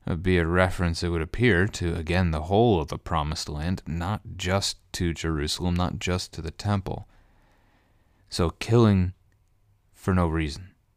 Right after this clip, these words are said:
Fifth commandment, "You shall not murder." It's innocent blood. It's not the blood of the one who is guilty of a crime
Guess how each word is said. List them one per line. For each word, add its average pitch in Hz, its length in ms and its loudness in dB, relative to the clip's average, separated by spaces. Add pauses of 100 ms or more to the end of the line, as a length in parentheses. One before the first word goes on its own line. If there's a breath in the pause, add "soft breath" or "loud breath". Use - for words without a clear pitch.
(480)
Fifth - 260 -2
commandment, 78 420 -2
"You 80 80 -6
shall - 180 -2
not 80 220 -2
murder." 71 380 -10 (1800)
It's - 160 -16
innocent 95 480 2
blood. 73 240 -2
It's 78 140 -6
not 92 220 0
the 98 80 -2
blood 85 300 0
of 85 60 -2
the 85 80 0
one 85 280 0
who 80 200 -4
is 76 480 -4
guilty 90 500 -2
of 73 540 -10
a 80 240 -10 (100)
crime 87 560 0